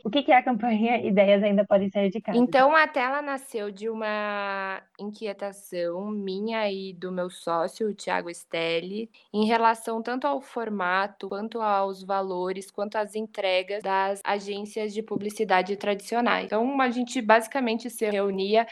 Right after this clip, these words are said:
Speaker 2: pra fazer algumas reclamações, pra falar o que que a gente não tava contente, até que um dia a gente falou, "Não, vamos resolver esse problema?" E aí surgiu a tela.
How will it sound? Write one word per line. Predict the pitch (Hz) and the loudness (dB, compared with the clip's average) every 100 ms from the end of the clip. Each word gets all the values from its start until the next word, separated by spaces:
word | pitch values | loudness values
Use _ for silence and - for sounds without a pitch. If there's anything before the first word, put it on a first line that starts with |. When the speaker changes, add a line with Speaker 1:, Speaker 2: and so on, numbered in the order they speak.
| - _ | -14 _
Speaker 2:
pra | 208 | 0
fazer | 208 190 | 4 2
algumas | 190 185 | 0 -4
reclamações, | 185 190 185 180 190 247 254 240 226 | -4 -4 -4 -4 -4 -2 0 -2 -4
pra | 220 202 | -8 -6
falar | 202 185 | -2 -2
o | |
que | 185 190 | -4 -12
que | 196 | -10
a | |
gente | 190 185 | -10 -8
não | 190 185 | -8 0
tava | 185 180 | 2 2
contente, | - 180 175 214 226 247 254 262 - 269 262 - | -4 -16 -6 0 2 2 0 -4 -8 -8 -8 0
até | 247 254 | 2 2
que | 254 | -2
um | 294 262 | -2 -2
dia | 254 | 0
a | |
gente | 247 247 | -2 -4
falou, | 254 226 | -2 0
"Não, | 226 226 175 170 - | 2 2 0 -6 -8
vamos | 208 254 | -4 -4
resolver | 277 208 196 185 | -4 -4 -6 -8
esse | 185 | -12
problema?" | - 180 190 208 185 185 196 | -14 -6 0 0 0 -6 -2
E | 226 | 0
aí | 233 233 208 208 254 - _ _ | 0 0 -4 -6 -10 -12 _ _
surgiu | - 262 226 226 233 | -8 -6 -4 -4 -2
a | 254 | -4
tela. | - 190 175 170 | -6 -6 -6 -8